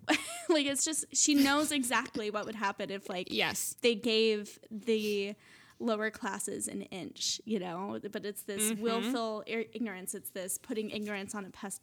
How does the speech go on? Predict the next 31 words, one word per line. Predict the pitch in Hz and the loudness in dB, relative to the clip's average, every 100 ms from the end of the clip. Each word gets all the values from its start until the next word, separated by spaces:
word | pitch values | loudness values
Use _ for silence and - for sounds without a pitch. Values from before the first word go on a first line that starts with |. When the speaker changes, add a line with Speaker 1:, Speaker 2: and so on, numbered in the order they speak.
| - | -8
Speaker 1:
pedestal | 226 208 - 160 - | -6 -6 -6 -8 -8
'cause | 214 196 | -8 -2
that's | 208 - | -2 -2
what | 202 - | -8 -8
keeps | - 185 - | -8 -6 -6
their | - 175 | -6 -6
position | - 185 185 - - 220 | -4 -4 -4 -8 -8 -8
there. | - - | -6 -2
And | - | 0
I | 240 | 0
just | 247 240 | -2 -2
love | 254 | -2
how | 240 220 | -2 -4
Oscar | - 202 - | -4 -6 -8
Wilde | 190 180 190 190 | -8 -6 -6 -8
plays | - 196 - | -8 -8 -8
with | - | -10
all | - | -14
that. | - - - - - - - _ _ | -8 -8 -8 -18 -20 -20 -20 _ _
'Cause | - 254 | 0 2
this | 277 294 | 4 2
is | 262 | 2
a | |
lot | 247 247 | 4 4
of | 247 | 4
Speaker 2:
Yes. | |
Speaker 1:
the | 233 | 2
society | 226 208 - 196 202 202 | 0 0 0 0 0 -2
that | 202 190 | -2 -6
he, | 202 220 208 196 190 202 - _ _ _ _ _ _ _ - - | -6 -4 -2 0 -2 -6 -12 _ _ _ _ _ _ _ -20 -20
y-, | - | -18